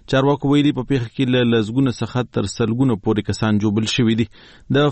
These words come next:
فرانس ولسمشر فرانسوا هولانډ نن سهار وختي ولس ته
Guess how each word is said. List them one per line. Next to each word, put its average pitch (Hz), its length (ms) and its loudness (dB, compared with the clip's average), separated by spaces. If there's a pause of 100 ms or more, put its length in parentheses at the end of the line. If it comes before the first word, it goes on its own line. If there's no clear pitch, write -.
فرانس 151 320 0
ولسمشر 131 540 -4
فرانسوا 120 320 -2
هولانډ 123 340 2
نن 113 160 -2
سهار 113 240 0
وختي 123 400 -2
ولس 113 320 0
ته 123 160 -2